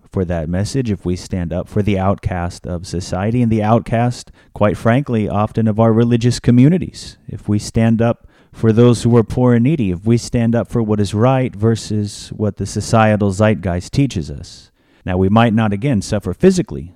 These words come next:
It's beside the point. We must be willing to suffer shame and humiliation by those who are in power. And you see, that is the practical implication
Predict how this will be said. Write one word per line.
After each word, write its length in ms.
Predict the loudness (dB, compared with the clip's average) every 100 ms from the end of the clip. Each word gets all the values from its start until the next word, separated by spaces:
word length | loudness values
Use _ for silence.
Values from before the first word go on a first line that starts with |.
| _
It's 140 | -14
beside 440 | -8 -4 0 0 -2
the 80 |
point. 420 | -6 -10 -14 -14 -10
We 140 | -4
must 340 | -2 -2 -4
be 100 | -2
willing 360 | 2 2 2 2
to 100 | -2
suffer 380 | -2 -4 -2 -4
shame 720 | 0 2 4 2 0 -4 -8 _ _ -8
and 200 | -6 -2
humiliation 1040 | 0 0 0 2 2 2 0 -8 -8 -12 _ _
by 240 | -4 -2
those 560 | 0 2 2 0 -6 -20 _
who 180 | 0 0
are 120 | 0
in 140 | -2
power. 440 | -4 -4 -4 -6 -12 _ _ _ 0
And 100 | 4
you 100 | 4
see, 200 | 4 2
that 220 | 2 2
is 180 | 0 -2
the 100 | -6
practical 600 | -4 -4 -4 -6 -6 -6
implication 840 | -6 -8 -4 -2 -2 -6 -10